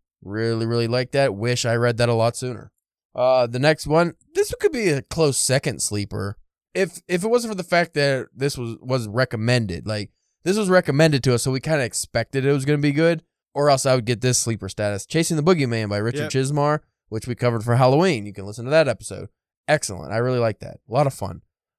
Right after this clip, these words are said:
Speaker 1: Uh, as fun as grisly murders in a small
Speaker 2: <laughs>
Speaker 1: town can be. Uh, The Eternals by Neil Gaiman. I hated that.
Speaker 2: Yeah.
Speaker 1: Hated it.
Speaker 2: Yeah,
Speaker 1: I don't
Speaker 2: I
Speaker 1: even think I
Speaker 2: wasn't
Speaker 1: read the whole thing, did I? Maybe I bailed on that.
Speaker 2: You might have.
Speaker 1: I don't remember. I just, I didn't like that.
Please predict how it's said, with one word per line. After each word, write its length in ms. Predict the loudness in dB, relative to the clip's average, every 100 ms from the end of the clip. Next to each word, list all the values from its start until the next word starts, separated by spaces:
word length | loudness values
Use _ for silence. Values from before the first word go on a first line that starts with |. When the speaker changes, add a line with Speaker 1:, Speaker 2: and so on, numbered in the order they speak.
| -10
Speaker 1:
Uh, 160 | -6 -4
as 200 | -6 -4
fun 240 | -2 0
as 100 | -2
grisly 280 | -2 -2 -2
murders 400 | -2 -4 -4 -8
in 60 | -8
a 40 |
small 280 | -4 -2 -2
Speaker 2:
<laughs> 0 |
Speaker 1:
town 220 | -6 -8
can 140 | -10
be. 240 | -14 -14 -18 _ _ 0
Uh, 220 | 4 6
The 100 | 6
Eternals 400 | 4 4 4 2
by 140 | 0 0
Neil 180 | 0
Gaiman. 300 | 0 0 0
I 100 | -4
hated 380 | -4 -2 -2 -2
that. 240 | -2 -4 -6
Speaker 2:
Yeah. 540 | -8 -6 -4 -4 -4 -6
Speaker 1:
Hated 440 | -2 0 0 -2
it. 40 | 0
Speaker 2:
Yeah, 80 | 2
Speaker 1:
I 20 |
don't 100 | 2
Speaker 2:
I 20 |
Speaker 1:
even 100 | 2
think 120 | 0
I 40 | 0
Speaker 2:
wasn't 80 |
Speaker 1:
read 140 | 0 0
the 60 | -4
whole 120 | -4
thing, 200 | -8 -8
did 140 | -6
I? 220 | -4 -4 -8
Maybe 180 | -8 -6
I 80 | -6
bailed 300 | -6 -6 -8
on 120 | -10
that. 220 | -14 -16
Speaker 2:
You 140 | -12 -10
might 260 | -6 -6
have. 380 | -8 -10 -12 -8 -2
Speaker 1:
I 60 |
don't 160 | 0 0
remember. 440 | 0 0 -2 -6 _ _ _ -8
I 120 | -6
just, 180 | -4 -4
I 100 | -2
didn't 180 | -2 -2
like 160 | -2
that. 240 | -4 -6